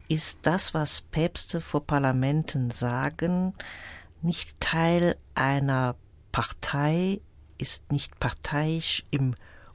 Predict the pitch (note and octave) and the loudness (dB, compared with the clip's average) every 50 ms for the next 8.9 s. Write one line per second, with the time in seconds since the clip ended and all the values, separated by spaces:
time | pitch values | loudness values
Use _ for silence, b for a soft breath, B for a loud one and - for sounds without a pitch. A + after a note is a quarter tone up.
0 | b - A3 A#3 A#3 G#3+ F#3 E3 - - D3+ C#3 A2+ - - B2 A#2 A#2 - - | b 8 10 12 12 12 12 10 8 8 6 6 6 6 6 6 6 6 4 0
1 | - A#2+ A#2+ A#2+ D#3 F3 - - D3+ - - D#3 C#3 C3 - C#3+ C#3 C3+ C3+ C3 | -4 -2 -2 0 -2 -2 -2 -4 -4 -2 0 0 0 0 2 2 2 2 2 0
2 | C3 C3 B2 A#2+ B2+ B2+ B2+ B2 B2 A#2+ A2+ - - A#2 A2+ - - - A#2 A#2+ | 0 -2 -2 0 0 0 0 0 0 -2 -2 -4 -6 -8 -6 -6 -4 0 0 0
3 | A#2+ - - - - A2+ - - - - B2 B2 B2 A#2 - - - - G2+ G#2+ | 0 -2 -6 -6 -8 -6 -6 -6 -4 0 2 2 2 0 -2 -4 -4 -4 -2 0
4 | A#2 D3 F3 F#3 - - - E3 D#3+ B B B B B B B B B B B | 2 2 2 0 0 -2 -2 -2 -4 B B B B B B B B B B B
5 | B - - - - - - - - - C3 B2 B2 B2+ A#2+ A#2 A2+ A2 G#2 A#2 | B -20 -20 -20 -20 -18 -16 -16 -10 -6 -4 -2 -2 -2 -2 -2 -2 -2 -2 -2
6 | A2+ - - - D#3+ D#3+ - - - - - - - - - D#3 C#3+ D3+ D3 C#3+ | -2 -2 0 0 -2 -2 -2 -6 -14 -14 -14 -14 -10 0 2 2 4 4 2 4
7 | C#3 C#3 C#3 C3+ - - - B2+ - - C3+ A#2+ - - B2 - - - - - | 2 2 2 0 -2 -2 -4 -6 -6 -4 -4 -2 -2 -2 -2 -4 -6 -4 -4 -4
8 | A#2 - - B2+ - A#2+ A2 G#2+ G#2 A2 B2 C3+ C#3 D3 C#3+ D3 C3+ | -4 -4 -6 -8 -6 -6 -6 -4 -2 0 2 4 4 4 4 4 4